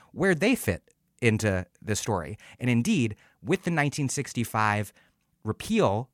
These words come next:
of the national origins quota, quotas, there are first ever, what follow, what, what accompanies and then follows that are the first ever restrictions and increasingly sharp restrictions on legal Mexican migration, which had been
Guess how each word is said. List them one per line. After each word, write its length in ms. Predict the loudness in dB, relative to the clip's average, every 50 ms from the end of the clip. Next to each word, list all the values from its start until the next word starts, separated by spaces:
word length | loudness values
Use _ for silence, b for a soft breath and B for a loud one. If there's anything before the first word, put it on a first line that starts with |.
| -6 0
of 260 | 2 2 2 2 0
the 60 | 2
national 300 | 2 2 2 0 -2 -4
origins 260 | -4 -2 -2 -4 -4
quota, 480 | -2 -2 -2 0 0 0 0 -2 -4 -8 _ _ _ _ _ _ _ _
quotas, 480 | -2 0 2 2 2 2 0 -2 -6 b b b b b
there 200 | -2 0 4 4
are 140 | 4 4 2
first 420 | -2 -4 -4 -2 -2 -2 -4 -4 0
ever, 260 | 0 0 2 2 0
what 180 | 0 0 -2 -2
follow, 460 | 0 2 6 6 8 8 6 4 2 0
what, 220 | -2 -2 -2 0
what 140 | -2 -2 -2
accompanies 480 | 0 0 0 -2 0 0 0 0 0
and 100 | 2 2
then 80 | 0 0
follows 360 | 2 2 2 4 4 2 2
that 120 | 0 0 0
are 80 | -2
the 60 | -4
first 340 | -4 -6 -4 -2 -2 -2 -2 0
ever 280 | 0 2 4 4 2 2
restrictions 720 | 0 -4 -4 -4 -2 -2 -2 -2 -2 -2 -2 -2 -2 -6 -8 _ -6
and 120 | -2 -2
increasingly 520 | -2 -2 -2 -2 -2 -2 0 0 -2 -2 -2
sharp 340 | -2 2 2 2 2 2
restrictions 480 | -2 -4 -2 -2 -6 -4 -2 -4 -2 -2
on 160 | 0 -2 0
legal 260 | 0 -2 -2 0 0
Mexican 480 | 2 2 0 0 -2 -6 -4 -4 -2 -2
migration, 640 | 0 -2 -4 -4 -6 -6 -6 -6 -6 -8 -8 -8 -10 B B B B B B B
which 360 | -2 -2 -2 -2 -2 -8 -8 b b b b b
had 300 | -4 -2 -2 -2 0 0
been 180 | 2 2 2